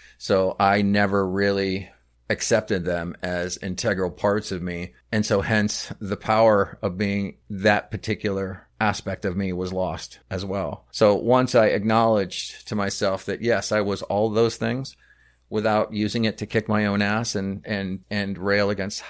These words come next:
what a bad person I was, when I was able to accept all of that in neutrality and say, "Yep,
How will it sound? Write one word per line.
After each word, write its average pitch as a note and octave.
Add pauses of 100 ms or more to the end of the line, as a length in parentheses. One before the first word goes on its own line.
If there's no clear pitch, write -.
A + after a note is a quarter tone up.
(100)
what G2+
a F2+
bad G2+
person A2
I A2+
was, B2
when G#2
I G#2
was G2+
able G#2
to F#2+
accept -
all A2+
of G2+
that A2
in G#2+
neutrality C#3+ (180)
and -
say, F#2+
"Yep, A#2